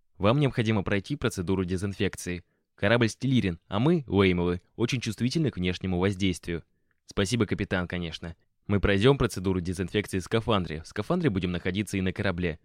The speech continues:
У нас разный состав атмосферы, да и риск занести какую-нибудь инфекцию сводится к нулю». «Разумные слова, капитан. Проходите в дезактивац-,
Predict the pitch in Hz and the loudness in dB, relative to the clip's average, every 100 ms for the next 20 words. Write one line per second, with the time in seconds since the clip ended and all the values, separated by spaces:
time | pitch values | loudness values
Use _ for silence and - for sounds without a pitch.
0 | _ 101 104 120 120 101 90 90 - 90 | _ -2 0 2 2 2 -4 -4 -2 -2
1 | 87 98 - 92 82 - 92 92 107 - | -2 -4 0 -2 -2 -4 -2 0 0 -2
2 | 92 92 98 92 90 90 87 85 127 127 | -6 -6 -6 -6 -2 -4 -4 -6 -6 -4
3 | 82 - 87 85 - - 95 85 - _ | -6 -4 -4 -4 -10 -6 -4 -4 -6 _
4 | _ _ - 156 190 165 101 120 110 104 | _ _ -4 0 2 2 2 0 -2 -2
5 | 92 101 98 87 90 _ _ _ 107 107 | -4 -6 -4 -6 -8 _ _ _ -6 -4
6 | 110 160 165 90 82 87 - 87 82 - | -2 -2 -4 -4 -4 -6 -8 -6 -6 -10